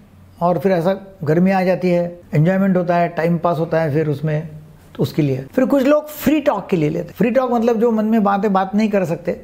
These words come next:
तो इसलिए चलो बैठेंगे और फिर बात कर लेंगे, तो free talk होना चाहिए करके, या boss के सामने जाना है, बोल नहीं सकते वैसा boss के सामने, तो पियेंगे बॉस के सामने जाएंगे इलायची खा के कि boss नहीं आना चाहिए, और फिर बात करेंगे daring से। Sex बढ़ाने के लिए alcohol ली जाती है।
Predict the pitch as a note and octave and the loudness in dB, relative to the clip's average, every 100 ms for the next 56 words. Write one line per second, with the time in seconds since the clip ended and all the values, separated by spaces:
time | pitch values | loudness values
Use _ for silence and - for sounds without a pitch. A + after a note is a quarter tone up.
0 | - G3 G3 G3+ A3 G#3 G#3 G3 F#3 A3+ | -2 2 2 2 2 2 0 2 2 0
1 | G3+ E3+ - - - - - F3+ F#3+ F#3 | 0 -2 -6 -16 -20 -8 -2 0 0 0
2 | E3+ E3+ - C#3+ C3+ E3 - F#3+ E3+ - | -2 -2 -4 -4 -6 -8 -2 -2 0 0
3 | A#3 A3+ G#3+ G#3+ - - F3 F#3 F3 F#3 | 0 2 0 0 -6 -4 0 0 2 0
4 | F#3 E3+ F3 G3 - - - - F#3+ F#3+ | 0 -2 -4 -8 -16 -20 -20 -2 0 2
5 | F#3 G#3 G#3 A3+ G#3 G#3 G3+ G3 G3+ F#3 | 0 0 0 0 0 0 0 0 0 2
6 | F3+ G3+ G#3 F#3 F#3+ G3 F#3 F3+ E3+ E3 | 2 2 2 0 -2 0 2 0 0 -2
7 | E3 E3+ F3 F#3 F3+ F3+ F3+ F3+ E3+ D3 | -2 -2 0 0 0 0 2 2 0 0
8 | D3 E3+ D3 D#3 D3+ D3 D3+ E3 - - | 0 -2 0 0 0 -2 -4 -8 -12 -2
9 | E3+ G3+ C#3+ G3+ D#3+ D3+ C#3 D#3 E3+ D#3+ | 2 2 2 0 0 -2 -2 0 0 2
10 | E3+ D3+ D3 A#2+ C#3+ - F#3+ F#3+ G#3+ F#3 | 0 0 -2 -4 -8 -4 0 2 2 2
11 | F3+ - F3 E3 D#3 C#3+ C#3 C#3 - - | 0 0 0 0 0 0 0 -4 -10 -14
12 | - - C4 C4+ A#3+ A#3+ B3 A3+ A#3 A3+ | -8 0 2 2 0 2 2 0 2 2
13 | A3 A3 A3 G#3+ G3+ G3+ G3+ | 2 0 0 0 -2 -2 -6